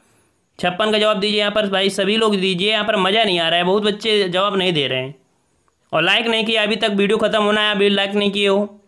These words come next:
लाइक करो सबसे पहले। विज्ञान शब्द में प्रयुक्त उपसर्ग कौन है? छप्पन का जवाब यहाँ पर राइट आंसर आपका हो जाएगा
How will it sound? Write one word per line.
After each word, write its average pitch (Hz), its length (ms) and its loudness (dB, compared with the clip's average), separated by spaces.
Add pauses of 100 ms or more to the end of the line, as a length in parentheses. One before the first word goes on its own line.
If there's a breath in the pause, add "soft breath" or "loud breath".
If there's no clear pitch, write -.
लाइक 185 220 -2
करो 208 140 2
सबसे 202 260 0
पहले। 202 360 0 (1120)
विज्ञान 175 360 0
शब्द 220 200 0
में 220 140 0
प्रयुक्त 208 240 -2
उपसर्ग 208 280 -2
कौन 202 180 0
है? 226 80 0
छप्पन 202 380 -2
का 202 100 0
जवाब 202 260 0
यहाँ 202 140 0
पर 196 320 0
राइट 185 240 0
आंसर 196 220 2
आपका 202 200 0
हो 196 80 2
जाएगा 233 400 0